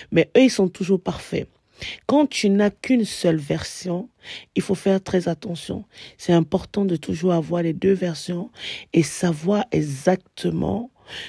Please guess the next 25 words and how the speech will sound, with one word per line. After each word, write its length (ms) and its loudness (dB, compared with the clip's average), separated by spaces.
ce 200 0
qui 200 -4
se 120 -4
passe. 500 -6
Donc, 340 4
comme 200 4
je 100 2
dis 180 -4
toujours, 400 -2
avant 300 4
d'entrer 440 2
quelque 340 0
part, 420 -4
demandez 400 6
le 120 2
discernement, 640 -2
demandez 320 0
à 80 4
Dieu 180 0
de 80 0
vous 160 -2
montrer 680 -2
les 80 6
choses 300 2
cachées. 520 -4